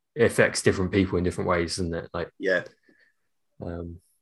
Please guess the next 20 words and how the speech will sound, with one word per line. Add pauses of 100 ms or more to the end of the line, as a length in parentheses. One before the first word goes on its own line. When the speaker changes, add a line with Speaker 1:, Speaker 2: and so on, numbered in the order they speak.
(840)
Speaker 2:
Um,
Large
Gnome
says,
"I
only
gave
it
two
stars
because
I
wanted
to
be
the
first
to
do
it.